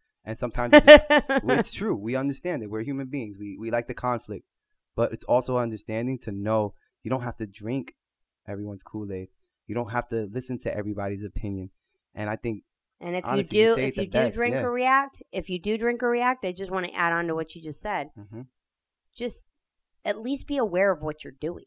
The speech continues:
Speaker 1: Exactly. Be
Speaker 2: Be,
Speaker 1: aware of what
Speaker 2: take
Speaker 1: you're
Speaker 2: ownership.
Speaker 1: receiving. Mm-hmm.
Speaker 2: Take ownership.
Speaker 1: That's another thing that we need to be aware of, is that we don't have to drink everyone's Kool-Aid.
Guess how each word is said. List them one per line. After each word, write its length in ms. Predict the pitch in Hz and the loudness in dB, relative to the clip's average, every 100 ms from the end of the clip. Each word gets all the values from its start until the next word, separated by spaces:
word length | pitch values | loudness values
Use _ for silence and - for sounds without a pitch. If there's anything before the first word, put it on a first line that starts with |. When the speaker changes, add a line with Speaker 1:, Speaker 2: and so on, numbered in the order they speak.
| _ | _
Speaker 1:
Exactly. 520 | - - - 101 - | -14 -10 -8 -8 -6
Be 80 | 101 | 0
Speaker 2:
Be, 40 | 113 | 2
Speaker 1:
aware 180 | 117 117 | 2 2
of 80 | 117 | 2
what 60 | |
Speaker 2:
take 100 | 220 | 0
Speaker 1:
you're 80 | 120 | 0
Speaker 2:
ownership. 240 | 202 254 220 127 123 | 0 2 0 0 -2
Speaker 1:
receiving. 240 | 104 90 - | -4 -4 -6
Mm-hmm. 240 | 104 113 123 - _ - | -8 -8 -8 -10 _ -8
Speaker 2:
Take 200 | 196 196 | -8 -8
ownership. 500 | 185 208 180 - 95 - - - _ | -10 -10 -12 -14 -18 -10 -10 -10 _
Speaker 1:
That's 220 | - 113 | -4 -2
another 240 | 127 123 117 | 0 -2 -2
thing 160 | 117 117 | -4 -4
that 100 | 113 | -2
we 100 | 117 | -2
need 140 | 117 | -4
to 160 | - 107 | -6 -6
be 140 | 104 | -6
aware 300 | 104 98 123 | -6 -4 -4
of, 140 | 127 104 | -4 -6
is 120 | 101 | -8
that 140 | 104 | -8
we 80 | 95 | -4
don't 200 | 120 131 | -4 -2
have 140 | 127 - | -4 -8
to 80 | 107 | -8
drink 220 | 110 98 | -8 -6
everyone's 440 | 98 104 101 95 | -6 -6 -6 -8
Kool-Aid. 440 | - 143 151 101 | -8 -4 -2 -4